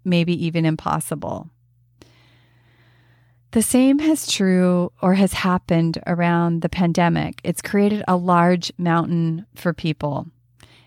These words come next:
And I hear every day of somebody, you know, really struggling with anxiety or fear and depression, and in a way that they haven't had that before.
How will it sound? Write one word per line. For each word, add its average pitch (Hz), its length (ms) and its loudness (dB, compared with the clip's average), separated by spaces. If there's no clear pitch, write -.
And 180 720 4
I 208 140 4
hear 220 320 0
every 208 320 0
day 175 720 -2
of 170 480 0
somebody, 175 1040 -4
you 185 100 -4
know, 175 140 0
really 196 480 2
struggling 175 720 2
with 165 440 0
anxiety 170 720 2
or 160 140 -4
fear 175 760 2
and 160 540 -2
depression, 165 840 0
and 175 400 4
in 185 160 2
a 185 60 4
way 185 180 4
that 185 160 2
they 185 80 2
haven't 180 420 -2
had 170 340 -2
that 170 200 -2
before. - 680 -4